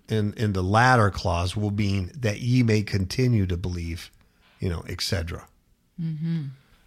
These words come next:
Speaker 1: Uh, he even says the same thing in the, in the next verse, basically.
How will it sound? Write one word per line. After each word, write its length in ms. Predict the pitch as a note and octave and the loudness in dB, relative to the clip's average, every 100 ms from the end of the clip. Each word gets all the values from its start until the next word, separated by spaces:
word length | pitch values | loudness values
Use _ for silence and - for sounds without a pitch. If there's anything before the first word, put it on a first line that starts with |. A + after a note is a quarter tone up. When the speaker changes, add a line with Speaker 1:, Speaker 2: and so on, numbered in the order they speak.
| - | -10
Speaker 1:
Uh, 100 | G#2 | -4
he 160 | A2 A#2+ | 2 2
even 140 | G#2+ | 4
says 260 | A2 F#2+ - | 2 0 0
the 60 | |
same 100 | G2+ | -2
thing 320 | F#2+ F#2+ F#2+ | 0 0 -2
in 200 | F#2 F#2 | -2 -4
the, 120 | F2+ - F#2+ | -4 -6 -6
in 80 | |
the 80 | F#2 | -4
next 300 | F#2 F2 - | -4 -6 -8
verse, 380 | - F#2+ E2+ - | -6 -6 -6 -8
basically. 640 | - F#2+ E2+ G2 - - | -8 -8 -6 -10 -16 -20